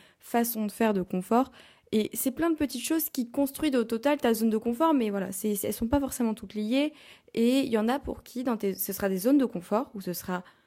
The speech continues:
sain et stable, et des autres où ce sera vraiment des prisons confortables. Et je pense que c'est pour ça que c'est important de se rendre compte, est-ce que, avec ce truc-là, c'est une prison confortable où, genre, vraiment,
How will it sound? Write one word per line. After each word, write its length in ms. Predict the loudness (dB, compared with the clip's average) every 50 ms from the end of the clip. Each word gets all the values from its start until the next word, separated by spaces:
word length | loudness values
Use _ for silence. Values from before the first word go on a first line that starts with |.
| _ _ _ _
sain 440 | -10 -8 -4 -2 0 0 0 0 0 -2
et 80 | -4 -6
stable, 540 | -6 -4 0 2 4 4 6 4 4 2 -2 _ _ _ _ _ _ _ _ _ _ 2
et 140 | 2 4
des 200 | 4 4 2 2
autres 180 | 2 -2 -2 -6
où 40 | -8
ce 100 | -6 -6
sera 180 | -6 -4 -4
vraiment 200 | -2 0 0 0
des 140 | 0 -2 -4
prisons 840 | -6 -4 _ -6 -6 -4 -2 0 0 0 2 0 0 -2 -2 -2 -8 _ _ _ -6
confortables. 540 | -4 -4 -2 -2 -6 -6 -6 -8 -8 -8 -6 -6
Et 80 | -4
je 80 | -2 -2
pense 140 | -4 -2 -2
que 80 | -2
c'est 120 | -2 -2 -4
pour 120 | -4 -2
ça 120 | 0 0
que 280 | 0 4 4 4 4 2 0 -8 -20 -20 _ _ _ _
c'est 220 | -6 -2 -2 0 2
important 640 | 2 2 2 2 0 -2 -2 -2 -2 -2 -2 -2 -4
de 80 | -4 -4
se 100 | -4 -2
rendre 180 | -2 -2 -2 -2
compte, 200 | -4 -2 -2 -2
est-ce 180 | -4 -4 -2
que, 300 | 2 4 4 4 2 0 -6 _ _ _ _ _ _ _ _ _ _ _ _
avec 280 | -2 2 2 2 2 2
ce 100 | 0 -2
truc-là, 480 | 0 0 -4 -4 0 2 2 2 0 -2 -10 -20 _ _ _ _ _
c'est 160 | -8 -6 -6
une 100 | -4 -4
prison 360 | -4 -2 0 2 4 4 2
confortable 680 | 2 0 0 0 0 -2 2 2 2 2 2 0 -4 -6 -8
où, 240 | -6 -6 -4 -4 0
genre, 260 | 2 2 2 2 -2
vraiment, 420 | -4 -2 0 0 2 0 0 -2